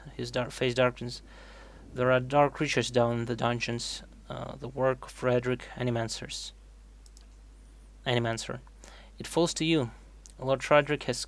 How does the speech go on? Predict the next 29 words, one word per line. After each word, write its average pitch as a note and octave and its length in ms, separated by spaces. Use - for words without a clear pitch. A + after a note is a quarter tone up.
called C3 320
for - 140
further B2+ 340
enforcement, B2+ 640
and B2+ 120
soon D3+ 220
there C3+ 140
will C3 160
be B2+ 100
no C3+ 260
stopping B2+ 380
him. B2 200
Our B2+ 140
times C#3+ 340
grow B2 200
short, B2+ 460
and - 280
in - 400
this C3+ 240
hour C#3 280
I B2+ 140
must A#2+ 300
beg B2+ 200
assistance B2 500
where A#2+ 260
I, A2+ 220
where B2 200
I A#2 80
can. A#2+ 320